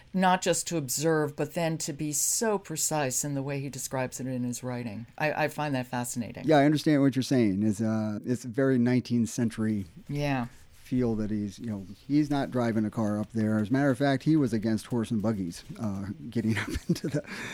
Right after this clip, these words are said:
Speaker 2: Yosemite. He wanted people only to be able to walk, and he didn't want a train up there. He fought the train, and he fought, and, uh, and then he had to fight to, to keep dams and, you know, uh, McDonald's, <laughs> everything out of the park.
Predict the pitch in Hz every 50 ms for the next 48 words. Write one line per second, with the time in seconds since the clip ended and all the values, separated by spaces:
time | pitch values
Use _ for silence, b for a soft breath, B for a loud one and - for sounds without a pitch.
0 | B B - - - - - 127 113 110 101 101 98 98 104 113 117 110 - -
1 | 117 120 110 110 110 107 95 120 117 110 - 107 104 - - 127 139 143 139 120
2 | 98 104 92 113 110 110 98 104 98 104 101 101 101 - - - - - - -
3 | - 120 113 110 98 - - B B B B B B - 123 110 101 139 143 139
4 | 131 123 123 127 117 - - 139 123 117 117 110 101 92 - - - 95 95 95
5 | 180 - - - 117 117 113 - 131 135 - 117 107 101 101 98 101 98 98 95
6 | 101 101 101 101 - 123 117 113 B B B B B B B B - 113 107 107
7 | 107 104 107 104 107 110 135 147 147 139 143 135 127 131 123 110 113 107 - -
8 | 117 117 110 - - 117 104 - - - - - 120 113 - - - 123 113 -
9 | 117 104 123 117 117 113 113 113 110 107 107 101 90 87 107 107 104 104 101 101
10 | 101 98 98 98 101 98 107 - - b b b b b b b b b _ -
11 | 110 98 95 95 98 101 101 101 98 98 98 98 98 95 95 92 85 - - -
12 | - - _ _ _ _ _ _ - 123 113 104 - 120 113 113 110 98 95 92
13 | - - 156 - 117 101 98 98 110 123 - - - - 185 170 - 196 - -
14 | 180 151 143 147 131 - 147 127 135 135 123 120 117 - - 123 123 117 - -